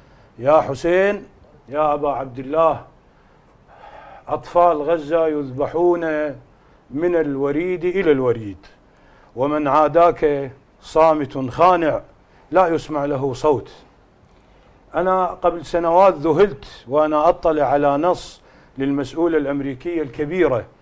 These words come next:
في وقتها كونداليسا رايس، حيث قالت:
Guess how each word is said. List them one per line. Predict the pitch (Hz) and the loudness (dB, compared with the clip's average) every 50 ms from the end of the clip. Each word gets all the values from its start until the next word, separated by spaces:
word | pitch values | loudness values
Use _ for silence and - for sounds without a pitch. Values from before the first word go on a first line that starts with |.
| _ _ _ _ _ _ _ _ _ _ _ _ | _ _ _ _ _ _ _ _ _ _ _ _
في | - 160 160 | -2 2 4
وقتها | 156 165 165 165 - - 160 147 147 143 139 123 | 6 6 4 4 2 -2 0 2 4 4 2 2
كونداليسا | 120 - 147 143 147 135 139 147 165 180 170 - 165 151 | 0 -2 -2 -2 -2 -2 -2 -2 -2 -2 -2 -2 0 2
رايس، | 165 175 180 175 170 156 135 - - - | 4 6 6 6 4 2 -2 -8 -14 -8
حيث | - 151 160 156 127 160 | -4 -2 -2 -2 -4 -6
قالت: | 151 - 180 180 185 170 156 139 123 113 - | -4 2 4 6 6 6 4 0 -4 -8 -14